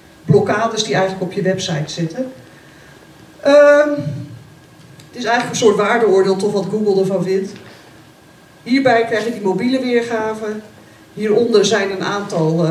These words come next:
verbetersuggesties die gegeven worden. En hier heb je dan ook de desktop, eh,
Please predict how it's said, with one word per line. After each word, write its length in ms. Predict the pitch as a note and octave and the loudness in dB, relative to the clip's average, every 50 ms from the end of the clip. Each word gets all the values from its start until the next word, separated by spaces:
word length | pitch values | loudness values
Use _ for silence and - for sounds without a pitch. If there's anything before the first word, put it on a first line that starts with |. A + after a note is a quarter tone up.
| D#3 D#3 - - | -2 -4 -8 -12
verbetersuggesties 1080 | - - G#3+ F3 F#3 A3+ B3 C#4 B3+ C4+ B3 - C4 B3 - A3+ G#3+ G#3+ - - - - | -12 -10 -2 2 4 4 4 4 0 -2 -2 -2 -2 -2 0 0 0 0 -2 -4 -6 -6
die 120 | G#3+ G#3 | -8 -8
gegeven 520 | - A3 G#3+ - G#3+ G3 G3 G3 G3 G3 F#3+ | -8 -8 -6 -4 -2 -2 -2 -4 -6 -6 -8
worden. 280 | F3+ F#3 F3+ F3 G#3 - - - - - - - - - - - - - | -8 -6 -6 -8 -10 -12 -16 -20 -20 -20 -20 -20 -20 -20 -20 -20 -12 -6
En 140 | - G3+ G3+ - F#3 | -4 -4 -4 -4 -4
hier 120 | G#3 A3 G#3 | -2 0 0
heb 120 | A3 G#3+ | 0 -2
je 120 | - G3+ | -2 -4
dan 120 | F#3 F#3+ F#3+ | -2 0 0
ook 180 | F#3+ F#3 F#3 | -2 -2 -2
de 80 | - F3+ | -6 -6
desktop, 560 | E3 F#3 F3+ F3+ - - F#3+ E3+ E3 - - | -4 -2 -2 -2 -2 -4 -8 -10 -10 -10 -12
eh, 60 | E3+ | -12